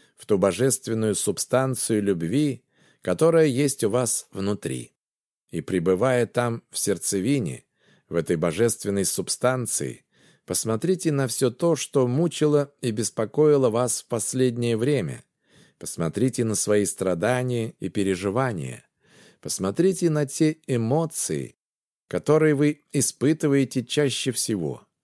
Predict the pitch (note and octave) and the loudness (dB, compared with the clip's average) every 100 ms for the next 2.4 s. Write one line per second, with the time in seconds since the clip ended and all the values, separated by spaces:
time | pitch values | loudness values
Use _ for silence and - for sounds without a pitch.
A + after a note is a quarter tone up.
0 | _ _ _ _ - - B2+ C3 G3 F#3+ | _ _ _ _ -2 0 0 0 -2 0
1 | F3 D3 C#3+ D3+ - _ - C#3+ - C3+ | 0 2 2 0 -2 _ -6 -4 -4 -2
2 | B2 G#2 C2+ A1+ | -2 -2 -6 -10